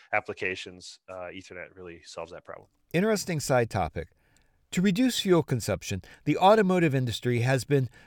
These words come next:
Speaker 2: trying to reduce the overall weight of the car. Given that we are adding Ethernet systems to every car,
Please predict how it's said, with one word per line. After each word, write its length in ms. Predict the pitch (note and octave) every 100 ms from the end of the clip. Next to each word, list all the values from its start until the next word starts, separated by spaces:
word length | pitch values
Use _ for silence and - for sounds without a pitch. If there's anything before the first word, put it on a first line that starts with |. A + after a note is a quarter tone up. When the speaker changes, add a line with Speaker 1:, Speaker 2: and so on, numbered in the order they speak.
| -
Speaker 2:
trying 340 | F#3 G3 G3+
to 100 | D#3+
reduce 400 | D3+ B2+ C#3 A2+
the 120 | B2+
overall 440 | B2+ D3 D#3+ D3 C3
weight 240 | A2+ A2+
of 140 | G#2 G2+
the 60 |
car. 440 | - G2+ D#2+ A#1+ - _ _ _ _ _ -
Given 260 | D#3 A3
that 140 | F#3+ C#3
we 160 | D3
are 80 | C3+
adding 420 | B2 B2+ B2 A#2+ - _ _ D3+
Ethernet 460 | F3 E3+ C3 G#2+
systems 500 | - A2 - G#2+ G2+
to 100 | -
every 240 | A#2+ A2 F#2+
car, 460 | - E3+ A#2+ F#2